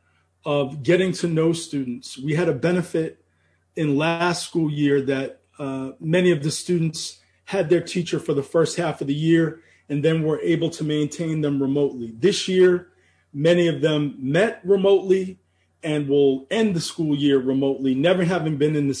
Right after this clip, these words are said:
same space. So that kind of knitting together of relationships is, is also gonna be important. Thirdly, I think to explore the kinds of things that we're going to do differently.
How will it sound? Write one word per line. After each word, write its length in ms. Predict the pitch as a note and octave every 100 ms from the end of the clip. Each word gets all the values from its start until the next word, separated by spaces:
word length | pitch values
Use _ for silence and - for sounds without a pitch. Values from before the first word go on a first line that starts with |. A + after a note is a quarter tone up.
| -
same 200 | C3 B2+
space. 600 | B2 - A#2+ - - - _ _ _ _ _ _
So 160 | -
that 240 | D3+ A3+ A3+
kind 260 | A3+ G3+
of 180 | F3 D3
knitting 400 | D#3 D#3+ G3+ G3+
together 400 | - D#3+ F3+ D#3+
of 100 | D3
relationships 760 | C#3 C#3 D3 - C3+ - C#3 -
is, 140 | C3+ A#2+ -
is 140 | C#3
also 520 | - D3 D3+ D3+ D#3+ B2+
gonna 280 | C3 B2+ A#2+
be 40 | A#2+
important. 480 | A2+ B2+ A#2+ - - _ _ _ _ _ _
Thirdly, 720 | G#3 A#3+ A#3+ E3 D3+ C3+ B2+ _ _ _ _
I 80 | D#3
think 240 | G3+ F#3+
to 180 | - G3
explore 1000 | E3+ - - - F#3 F#3 F3+ F3 F3 F3 - _ _
the 120 | D3+
kinds 640 | - - D#3+ F#3+ G3 G3+ D#3+
of 140 | E3+
things 840 | - E3 D#3+ D#3 D3+ D3 - - _ _ _ _
that 240 | C#3+ D3
we're 240 | C#3 D3 B2 D3+
going 260 | D#3+ E3 E3
to 60 | D#3+
do 540 | B2+ C3 C3+ C3 C3 - _ B2+ G#2
differently. 560 | C#3+ C#3 C#3+ A#2+ G#2